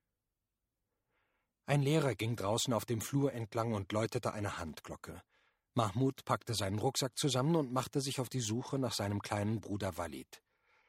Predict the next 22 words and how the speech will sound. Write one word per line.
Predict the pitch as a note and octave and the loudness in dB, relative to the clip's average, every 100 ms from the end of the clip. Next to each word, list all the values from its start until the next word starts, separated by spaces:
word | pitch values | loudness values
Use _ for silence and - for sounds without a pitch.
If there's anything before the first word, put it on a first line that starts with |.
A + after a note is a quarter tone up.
| _ _ _ _ _ _ - | _ _ _ _ _ _ -2
Walid | A2+ A#2+ - | 2 2 2
war | G#2+ | 0
zehn | - B2+ G#2+ | 0 0 0
Jahre | F#2+ F2 F2 D#2 | -2 -4 -4 -8
alt. | - F2 | -10 -8
Er | - D#3 | -2 0
war | D3+ | 2
zwei | - - C3+ | 2 2 2
Klassen | - A#2+ G#2+ B2 | 0 0 2 0
unter | - B2+ - | 0 0 0
Mahmud. | G2 D#2+ - E2+ D#2+ - - - - - _ - | -2 -2 -6 -8 -10 -12 -20 -20 -20 -20 _ 2
Auch | B2+ - | 2 4
er | D3 E3+ | 2 4
hatte | D3 C#3 | 2 -2
kurze | - C3+ B2+ C3 | 0 0 2 0
schwarze | - A#2 - A#2 | 0 0 0 -2
Haare, | A#2 A#2+ C#3 E3+ | 0 -2 -2 -4
doch | D3 - | -4 -2
mit | C#3 B2+ | -2 0
seinen | B2 A2 G#2 | 2 2 0
schmalen | - A2 G#2+ G#2+ | -2 0 0 0
Schultern, | G#2+ - B2+ C#3 D3+ D#3 | -2 2 2 2 0 -2